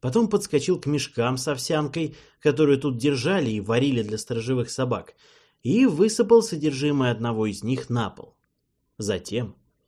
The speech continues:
чертыхаясь, увидел уже пустые мешки и стал рассовывать по ним пулемёты.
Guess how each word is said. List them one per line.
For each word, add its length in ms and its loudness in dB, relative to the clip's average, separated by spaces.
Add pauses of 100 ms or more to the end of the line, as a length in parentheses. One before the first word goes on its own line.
чертыхаясь, 720 2
увидел 380 2
уже 180 2
пустые 520 -2
мешки 420 0
и 220 -4
стал 400 -4
рассовывать 720 -2
по 60 -4
ним 240 -6
пулемёты. 560 -6